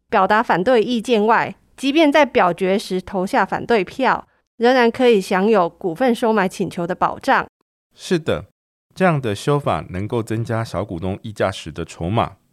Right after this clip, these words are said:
Speaker 2: 也促使公司方尽早提出合理的收买价格，更减少了公司收购股份不同价的情况发生。
Speaker 1: 刚刚跟大家提到的是修法后对于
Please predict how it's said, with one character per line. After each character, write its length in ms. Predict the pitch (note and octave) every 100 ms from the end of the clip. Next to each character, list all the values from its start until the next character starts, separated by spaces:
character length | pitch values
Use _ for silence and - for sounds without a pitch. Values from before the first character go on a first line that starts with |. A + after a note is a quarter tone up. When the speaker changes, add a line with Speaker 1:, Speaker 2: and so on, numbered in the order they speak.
| -
Speaker 2:
也 100 | F#2+
促 220 | - C3
使 180 | - G2
公 240 | - G#2+
司 200 | A2+ A2
方 280 | A2 G#2+ G#2+ -
尽 200 | G2 A2+
早 160 | G#2 D2+
提 200 | - E2+
出 180 | A2+
合 240 | A2+ F2 G#2+
理 120 | F2+
的 180 | D#2+ -
收 180 | - A#2+
买 160 | F#2
价 220 | - A2+
格， 260 | F2+ D2+ D#2 _ -
更 140 | A#2+ G#2
减 220 | G2 G#2
少 220 | A#2 D2
了 140 | D#2+
公 200 | - G#2+
司 220 | A#2 G#2+ G#2+
收 240 | - A#2+
购 180 | B2 G#2
股 220 | - F2
份 260 | B2 G2+ E2
不 100 | -
同 260 | - E2
价 240 | - A#2 E2+
的 120 | D#2+
情 240 | - D2+
况 220 | E2+ G2+ F2
发 200 | F2+ F2+
生。 320 | G2 G2 A#2 _ _ _ _ _
Speaker 1:
刚 160 | E4 E4+
刚 180 | F4 E4+
跟 200 | F4 E4+
大 160 | D#4+
家 160 | D4 D4
提 220 | - G3
到 180 | A#3+ G#3
的 120 | F#3+
是 160 | G#3 G#3+
修 260 | - A#3+
法 180 | A#3+ D#3+
后 200 | G#3 G3+
对 260 | - G#3+
于 140 | F3